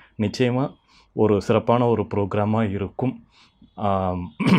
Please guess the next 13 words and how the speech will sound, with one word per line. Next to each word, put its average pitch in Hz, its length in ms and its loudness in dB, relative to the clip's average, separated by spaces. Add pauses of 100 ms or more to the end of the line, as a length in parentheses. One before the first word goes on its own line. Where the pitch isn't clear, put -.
(560)
ஏன் 139 300 6
அப்படின்னு 117 360 0
சொல்லிட்டு 113 220 0
இந்த 107 140 2
வீடியோல 117 360 2
கூட 113 140 2
உங்களுக்கு 101 340 -2
வந்து 101 160 -4
தெரிய 98 320 -2
வரும். 90 200 -6 (320)
இந்த 120 200 2
வீடியோவினுடைய 135 720 6 (360)
டைட்டில் 123 480 4